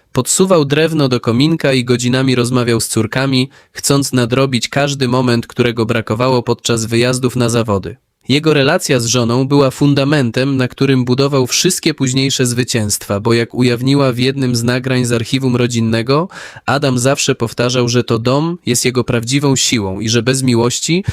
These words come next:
która go otacza, nie byłby w stanie unieść ciężaru oczekiwań całego kraju.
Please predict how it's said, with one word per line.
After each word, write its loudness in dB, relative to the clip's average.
która 0
go 0
otacza, -2
nie 4
byłby 2
w -6
stanie 0
unieść 2
ciężaru 2
oczekiwań -2
całego 0
kraju. -4